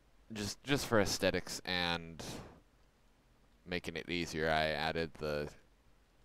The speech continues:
animated players and better sprinting, just, just co-, just so I could.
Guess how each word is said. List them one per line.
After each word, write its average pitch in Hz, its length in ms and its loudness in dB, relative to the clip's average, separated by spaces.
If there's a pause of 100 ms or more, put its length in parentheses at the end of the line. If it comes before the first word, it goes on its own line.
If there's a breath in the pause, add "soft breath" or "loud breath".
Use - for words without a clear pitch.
(380)
animated 85 520 -2
players 87 640 2
and 80 320 -4
better 80 240 -2
sprinting, 80 540 -6
just, - 400 -8 (680 loud breath)
just - 380 -6
co-, 64 260 -4 (120)
just 95 200 -6
so 65 100 -4
I 67 80 -4
could. 73 320 -4